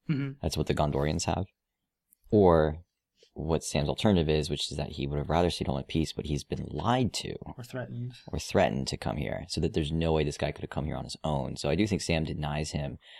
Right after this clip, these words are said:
Speaker 2: some kind of agency. It's possible this man would have chosen to come here. But it is still a much more sophisticated and nuanced understanding of war than the Gondorians have.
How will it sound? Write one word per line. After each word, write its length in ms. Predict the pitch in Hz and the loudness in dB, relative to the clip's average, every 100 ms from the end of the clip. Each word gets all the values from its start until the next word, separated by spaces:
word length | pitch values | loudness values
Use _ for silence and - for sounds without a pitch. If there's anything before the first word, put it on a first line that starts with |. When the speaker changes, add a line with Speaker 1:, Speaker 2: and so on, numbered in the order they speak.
| - | -18
Speaker 2:
some 160 | - 90 | -2 2
kind 160 | 90 - | 4 2
of 60 | - | -2
agency. 480 | 76 80 76 78 | -2 0 0 -2
It's 200 | 78 98 - | -2 -2 -4
possible 500 | - - 104 - 71 | 2 4 4 0 -2
this 220 | - - | -4 -8
man 300 | - 73 71 _ _ _ | -6 -6 -6 _ _ _
would 80 | - | -6
have 100 | 90 | -4
chosen 440 | - - 143 - - | -2 4 4 4 -4
to 80 | |
come 200 | - - | -6 -8
here. 240 | 87 - - _ - - _ _ _ - | -6 -10 -10 _ -20 -20 _ _ _ 4
But 320 | 120 87 - _ | 6 4 -2 _
it 120 | 87 | 0
is 200 | 85 76 | 2 0
still 840 | - - - - 90 82 80 78 - _ _ _ _ _ - | -4 -8 -6 4 6 6 4 0 -6 _ _ _ _ _ -2
a 480 | 78 78 78 82 - _ _ _ _ - | 0 0 -4 -6 -10 _ _ _ _ -6
much 520 | 85 82 90 - - | 0 2 2 0 0
more 200 | 82 80 | 0 2
sophisticated 1040 | - - 73 - 76 - 67 69 67 92 _ _ _ _ _ _ - _ | -2 -2 -4 -2 -4 -2 -2 -2 -4 -8 _ _ _ _ _ _ -20 _
and 180 | - 76 | -2 2
nuanced 480 | 78 80 80 80 - | 2 2 2 0 -2
understanding 600 | 78 73 - - 69 73 | -2 -2 -2 -4 -2 -4
of 80 | - - | -6 -2
war 340 | 73 80 120 | 0 0 0
than 140 | 78 76 | -2 -2
the 80 | |
Gondorians 760 | 69 71 67 85 76 69 60 - | -2 -4 -2 0 2 0 -2 -6
have. 240 | - - | -6 -8